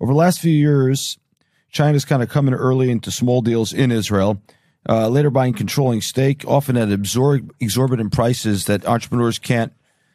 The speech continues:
can't reject. Um, they bought electric power stations from Israel Electric Corporation to, to China Harbor. They paid a half a billion dollars, more than twice the other bidders. Uh, Israeli government officials estimate that in Israel alone, Chinese corporations have invested in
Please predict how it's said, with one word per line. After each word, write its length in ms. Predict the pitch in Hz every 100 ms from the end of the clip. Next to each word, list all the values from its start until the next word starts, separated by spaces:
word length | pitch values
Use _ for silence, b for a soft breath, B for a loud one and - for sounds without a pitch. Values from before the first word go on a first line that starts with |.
| _ _ _ -
can't 180 | 151 120
reject. 640 | 104 90 127 127 110 - _ _ _ -
Um, 500 | 113 107 107 117 -
they 140 | 123
bought 240 | 117 147
electric 340 | 123 139 - -
power 260 | 131 139
stations 680 | 127 123 113 104 110 107 104
from 340 | - 104 110 -
Israel 300 | 135 110 110
Electric 560 | 107 117 - 104 - _ _ _ _ _
Corporation 520 | - 98 113 110 107
to, 100 | 101 101 _ _
to 120 | -
China 300 | 95 120 104
Harbor. 380 | 101 110 101 104
They 140 | 101
paid 260 | 104 110 104
a 80 | 104
half 220 | 110 110
a 40 |
billion 360 | 95 117 117 104
dollars, 500 | 101 104 104 104 101
more 160 | 117 123
than 160 | 104
twice 420 | - - 120 113
the 120 | - 101
other 160 | 98
bidders. 480 | 85 92 76 - - _ _ b b b b
Uh, 140 | - 120
Israeli 340 | 127 117 196 170
government 360 | 165 156 151
officials 420 | 120 160 151 135
estimate 540 | - 135 - 127 123 123
that 180 | 120 107
in 140 | 113
Israel 320 | 151 160 151
alone, 280 | 123 120 120
Chinese 360 | - 139 147 -
corporations 640 | 139 - 117 117 117 117
have 160 | 110 104
invested 480 | 101 120 - 123
in 340 | 113 117 123